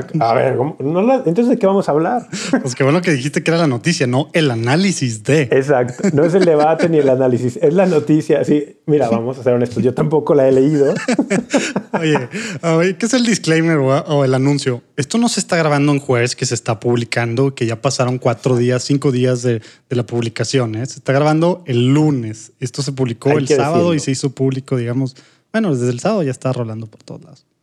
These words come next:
Speaker 1: Ya sabíamos que iba a salir una encíclica desde hace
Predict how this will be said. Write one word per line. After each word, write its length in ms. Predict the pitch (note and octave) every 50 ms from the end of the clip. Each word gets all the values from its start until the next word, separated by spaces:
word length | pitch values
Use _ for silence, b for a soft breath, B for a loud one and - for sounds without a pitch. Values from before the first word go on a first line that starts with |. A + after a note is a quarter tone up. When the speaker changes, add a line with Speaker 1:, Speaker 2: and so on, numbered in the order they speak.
| _ _ _ _ _ _ _
Speaker 1:
Ya 120 | G3+ A3
sabíamos 480 | A3 A3 B3+ A#3+ A#3 A3+ A3+ A3 A3+ G#3
que 120 | - -
iba 80 | F3+ F#3
a 40 | F#3
salir 200 | - D#3+ C3+ C3
una 160 | C3+ C#3+ C#3+
encíclica 500 | B2 - A#2+ A2 - A#2+ G#2+ G2 - G2+
desde 180 | G#2+ G#2+ G#2+ G#2+
hace 480 | A2 G#2+ - B2+ A#2+ A2+ G#2+ G2 G2